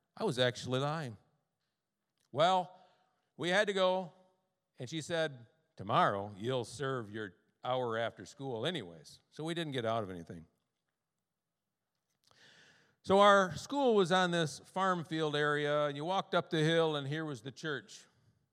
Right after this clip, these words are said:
But if you went a little longer route, you could make it down into the swamp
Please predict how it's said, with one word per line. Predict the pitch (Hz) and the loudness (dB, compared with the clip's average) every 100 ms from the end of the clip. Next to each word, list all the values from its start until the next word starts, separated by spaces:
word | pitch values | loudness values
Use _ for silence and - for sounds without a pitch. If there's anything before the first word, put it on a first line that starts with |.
| _ _ _ _ _ _ _ _ | _ _ _ _ _ _ _ _
But | 139 156 | 2 4
if | 147 | 4
you | 160 165 165 160 156 156 151 147 139 120 117 - | 4 4 4 4 2 2 2 0 0 -4 -8 -16
went | 113 120 139 196 240 - | -12 -8 -2 -2 -2 -2
a | 147 | 0
little | 170 170 151 | 2 2 2
longer | 147 175 180 147 143 127 117 117 - | 2 2 2 0 0 0 -2 -8 -18
route, | 131 165 175 143 - - - _ _ _ _ | -4 2 4 2 -4 -18 -20 _ _ _ _
you | 147 | -2
could | 143 127 | 0 0
make | 156 240 220 | 0 0 0
it | 143 | 0
down | 147 175 165 | 2 2 2
into | 156 160 123 | -2 -4 -6
the | 104 | -8
swamp | - - 104 139 120 95 - | -12 -10 0 2 2 0 -2